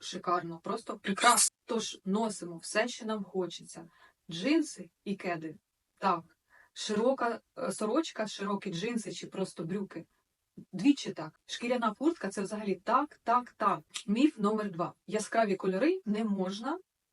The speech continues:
е, жінкам, які вже мають вік сорок плюс. Настає сорок, і ми автоматично викидаємо з свого гардеробу всі яскраві кольори і запасаємося великою кількістю нудних,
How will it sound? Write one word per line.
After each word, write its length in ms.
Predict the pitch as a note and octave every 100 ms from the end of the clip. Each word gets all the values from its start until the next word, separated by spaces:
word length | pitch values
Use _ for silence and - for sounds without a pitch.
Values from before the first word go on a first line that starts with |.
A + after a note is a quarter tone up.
| F3+ - G3
е, 340 | F#3 F3+ F#3
жінкам, 440 | G3 G3+ A3+ D#4+
які 280 | G3+ E3+ B3
вже 400 | A3 D#3+ G3 G#3+
мають 400 | F#3+ F#3 F#3 F#3 _
вік 280 | F#3 G3+ A#3
сорок 300 | - F#3 F#3 -
плюс. 340 | E3 D#3 - - _ -
Настає 380 | G#3 - A3+ C4
сорок, 420 | G3+ F#3 C#4+ E4+ _ _ _
і 100 | A#3
ми 120 | A3 G#3
автоматично 880 | G3+ G#3+ - - D#4 - C4 C4+ -
викидаємо 600 | G#3+ A3 F#3 F#3 F#3 F3+
з 60 |
свого 200 | - F#3
гардеробу 600 | F#3 E3+ F3+ C4+ C4 C4+ - - -
всі 240 | - A3+
яскраві 480 | F3+ - G#3 A3+ G#3+
кольори 460 | G3+ G3 F#3 E3+ -
і 80 | G#3+
запасаємося 800 | G3+ G#3 G3 A#3 C4+ B3 A#3 G3
великою 360 | G3+ A3 G#3 G3
кількістю 540 | C4+ C#4 A3 - A3
нудних, 500 | G3+ F3 G#3+ C#4+ -